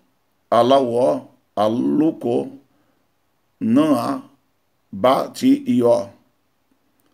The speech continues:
A inflorescência, conjunto de flores ou qualquer sistema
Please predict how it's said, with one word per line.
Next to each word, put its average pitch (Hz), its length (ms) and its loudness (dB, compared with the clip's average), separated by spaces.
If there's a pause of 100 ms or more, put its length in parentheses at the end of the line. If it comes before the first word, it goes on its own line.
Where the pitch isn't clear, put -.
(540)
A 110 160 -2
inflorescência, 131 1040 0 (2250)
conjunto 147 600 2
de 123 120 -4
flores - 720 -2 (680)
ou 143 340 2
qualquer 151 760 4
sistema 139 880 2